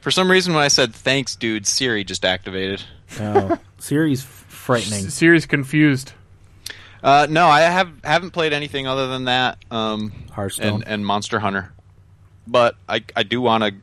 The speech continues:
Speaker 1: get back to Dying Light. Um, hopefully, I can get back into that and just
Speaker 2: Hearthstone?
Speaker 1: finish that up. Uh, I haven't really played Hearthstone. I played a little bit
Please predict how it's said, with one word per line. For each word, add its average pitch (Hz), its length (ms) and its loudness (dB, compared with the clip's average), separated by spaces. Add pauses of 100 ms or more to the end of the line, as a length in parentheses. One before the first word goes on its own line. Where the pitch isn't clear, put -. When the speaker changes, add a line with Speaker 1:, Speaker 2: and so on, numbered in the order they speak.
(140)
Speaker 1:
get 107 120 -4
back 101 220 2
to 101 60 -8
Dying 92 300 0
Light. 90 420 -2
Um, 78 340 -6
hopefully, 85 680 -8 (760)
I - 100 -14
can 92 380 0
get 82 120 -6
back 80 240 -2
into 80 160 -8
that 78 320 -4 (280)
and 117 240 -4
just 80 120 -8
Speaker 2:
Hearthstone? 135 200 0 (380)
Speaker 1:
finish 87 320 -10
that 82 200 -2
up. 80 120 -2 (460)
Uh, 113 60 0
I 120 300 4
haven't 180 220 0
really 170 160 0
played 143 200 2
Hearthstone. 123 420 2
I 127 60 0
played 392 220 -2
a 349 40 -2
little 254 200 0
bit 127 360 2